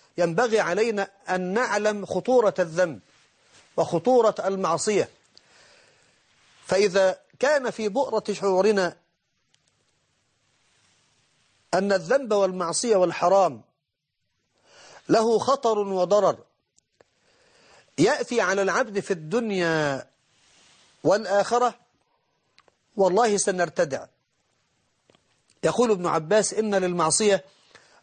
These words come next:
ظلمة في القلب وسوادا في الوجه ووهنا في البدن وضيقا في الرزق وبغضا في قلوب الخلق". نعم، بل إن العصاة والمذنبين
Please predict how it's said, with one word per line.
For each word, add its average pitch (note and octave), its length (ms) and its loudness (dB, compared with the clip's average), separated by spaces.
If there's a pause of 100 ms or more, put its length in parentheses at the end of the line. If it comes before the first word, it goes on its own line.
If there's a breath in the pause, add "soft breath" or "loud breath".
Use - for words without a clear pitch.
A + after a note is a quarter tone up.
ظلمة G3 640 0
في - 80 -2
القلب E3 480 -2
وسوادا E3 640 2
في D#3 140 -10
الوجه D#3+ 540 -2 (440 loud breath)
ووهنا F3+ 520 -2
في - 120 -16
البدن E3+ 560 -2
وضيقا F3+ 520 -2
في D#3+ 140 -10
الرزق F3 600 -2 (420 loud breath)
وبغضا F#3 480 0
في F#3 180 -6
قلوب F3+ 400 -2
الخلق". E3 500 -6 (880)
نعم، D#3+ 360 0 (840 soft breath)
بل F3 140 2
إن G#3+ 260 0
العصاة F3 500 0
والمذنبين F3 840 -2